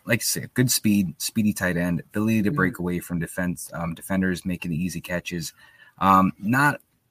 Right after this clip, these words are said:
Speaker 1: not a big congested catch kind of guy. Like, not somebody that's gonna always come down with that difficult catch. He's more of a wi-,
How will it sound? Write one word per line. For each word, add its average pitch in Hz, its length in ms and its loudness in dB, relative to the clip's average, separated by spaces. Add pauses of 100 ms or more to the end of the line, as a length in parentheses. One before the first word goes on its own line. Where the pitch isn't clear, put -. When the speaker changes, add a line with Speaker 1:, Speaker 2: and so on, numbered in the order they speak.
(340)
Speaker 1:
not 143 220 0
a 131 40 0
big 117 380 2
congested 101 540 -2
catch - 280 -6
kind 104 180 -2
of 101 40 -4
guy. 104 180 0
Like, 95 160 -2
not 98 160 -2
somebody 104 220 0
that's 92 140 -4
gonna 90 200 -2
always 92 200 -4
come 92 200 -2
down 90 200 0
with 87 100 -4
that 80 160 -4
difficult 87 360 -6
catch. 87 240 -4
He's 87 140 -8
more 85 220 0
of 82 100 -4
a 80 40 -4
wi-, 78 240 -2